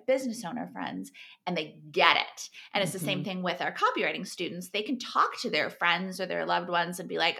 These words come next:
Speaker 1: "Oh, I had this going with the client and this is," and, and, y-, you know, your,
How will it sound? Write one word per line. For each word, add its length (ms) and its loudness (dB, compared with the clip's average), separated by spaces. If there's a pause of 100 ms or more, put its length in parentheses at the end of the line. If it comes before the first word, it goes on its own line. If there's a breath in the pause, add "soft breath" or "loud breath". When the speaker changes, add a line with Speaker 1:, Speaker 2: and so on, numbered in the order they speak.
Speaker 1:
"Oh, 60 4
I 300 6
had 220 -2
this 160 0
going 160 0
with 80 -4
the 60 -10
client 320 -2
and 80 -8
this 120 -8
is," 140 -10 (360 loud breath)
and, 300 0 (100)
and, 200 -2 (100)
y-, 120 -14 (180)
you 200 -8
know, 120 -4
your, 220 -4